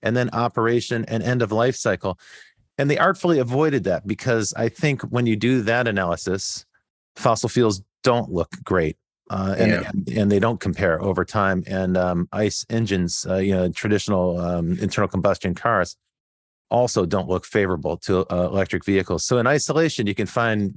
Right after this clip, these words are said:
Speaker 1: you know, reasons to resist or reasons to deny it. Um, but when you try to do an accurate, uh, point-by-point comparison, which is harder to do than it sounds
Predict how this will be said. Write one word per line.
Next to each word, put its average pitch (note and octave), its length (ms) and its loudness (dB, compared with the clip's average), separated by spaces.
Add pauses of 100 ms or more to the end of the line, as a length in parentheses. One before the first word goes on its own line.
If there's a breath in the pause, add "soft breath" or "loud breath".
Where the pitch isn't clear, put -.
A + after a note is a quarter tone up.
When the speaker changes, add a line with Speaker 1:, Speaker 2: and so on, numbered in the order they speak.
Speaker 1:
you A2 120 -4
know, G2 140 2
reasons B2+ 560 0
to A#2+ 120 -2
resist G#2+ 420 0
or F#2+ 80 2
reasons G2+ 380 0
to F#2+ 120 -4
deny A2+ 400 2
it. A2 80 -2 (720 soft breath)
Um, F#2+ 420 -2
but G#2 100 2
when G#2+ 120 2
you F#2+ 60 0
try B2 160 2
to A2 80 0
do G#2 180 4
an G2 180 2
accurate, A#2+ 420 0 (200)
uh, F#2 160 -2
point-by-point G#2+ 560 0
comparison, F#2+ 600 -2
which B2 180 -2
is C3+ 80 -2
harder G3 240 2
to D3 120 -2
do C#3+ 200 2
than A2+ 160 0
it F#2 100 -4
sounds G#2 460 -2